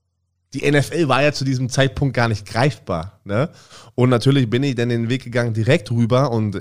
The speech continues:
ja, ich bin auch froh, dass es so, <laughs> dass ich diesen Weg, äh, eingeschlagen bin. Aber das ist greifbar für viele Spieler gewesen, weil Leute fragen mich immer, „Ja, warum sind denn nicht mehr Spieler in die N F L gekommen?“ Weil wir die N F L Europe hatten. Warum soll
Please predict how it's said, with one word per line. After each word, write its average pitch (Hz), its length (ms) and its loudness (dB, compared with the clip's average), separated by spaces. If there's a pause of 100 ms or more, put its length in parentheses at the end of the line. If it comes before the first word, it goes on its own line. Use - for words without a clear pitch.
ja, - 100 -6
ich 110 100 0
bin 120 100 0
auch 110 60 0
froh, 131 140 -4
dass 123 120 2
es 123 80 0
so, 170 120 4
<laughs> 143 840 0
dass 113 140 -2
ich 107 80 -4
diesen 160 240 -6
Weg, 127 180 -8
äh, 95 140 -2
eingeschlagen 110 520 -4
bin. 147 180 -4 (420)
Aber 117 540 0 (280)
das 135 200 2
ist 139 120 0
greifbar 147 500 0
für 135 140 -2
viele 151 300 -2
Spieler 139 380 -2
gewesen, 113 480 -2 (340)
weil 110 340 0 (220)
Leute 139 240 -2
fragen 156 260 -2
mich 156 140 -2
immer, 123 100 -4
„Ja, 120 140 -2
warum 139 160 0
sind 151 140 -4
denn 156 80 -2
nicht 139 180 -4
mehr 170 160 -4
Spieler 135 280 -4
in 131 80 -2
die 127 100 -2
N 123 100 -4
F 123 120 -8
L 190 120 -8
gekommen?“ 95 340 -10 (320)
Weil 127 320 -2
wir 214 80 -2
die 156 140 -2
N 131 100 -2
F 120 160 -6
L 110 160 -2
Europe 101 220 -6
hatten. - 240 -12 (560)
Warum 160 280 2
soll 165 280 0